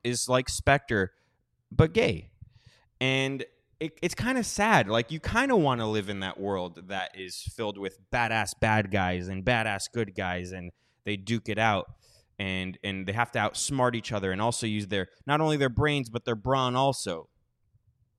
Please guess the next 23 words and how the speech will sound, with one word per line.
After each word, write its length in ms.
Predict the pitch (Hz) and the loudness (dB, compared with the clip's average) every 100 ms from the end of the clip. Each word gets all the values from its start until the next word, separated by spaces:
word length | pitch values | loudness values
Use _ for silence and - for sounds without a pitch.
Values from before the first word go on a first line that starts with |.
| - | -6
And 160 | 127 139 | 0 2
right 160 | 143 | 2
now, 200 | 156 185 | 2 2
since 260 | 170 147 143 | 0 -2 0
everyone 260 | 135 143 | 0 0
is 80 | 135 | 0
so 160 | - 120 | 0 -2
pacified, 800 | - 147 175 160 - 110 101 98 | 2 4 4 0 0 0 0 0
we, 240 | 127 127 - - - | -2 -2 -8 -14 -8
we 100 | 127 | 2
don't 240 | 160 185 | 2 2
have 440 | - 147 151 117 | -2 2 2 2
that. 300 | 95 80 - - _ _ _ _ _ _ - | -2 -4 -6 -18 _ _ _ _ _ _ -4
You 160 | 131 | 2
know 280 | 156 170 208 | 4 8 8
that 220 | 202 185 | 8 6
the 60 | 170 | 4
people 340 | - 160 156 | 2 2 2
in 60 | 151 | 2
the 80 | 131 | 2
C 320 | - 135 131 | 0 0 4
I 80 | 117 | 6
A 420 | 110 104 104 101 | 8 6 4 2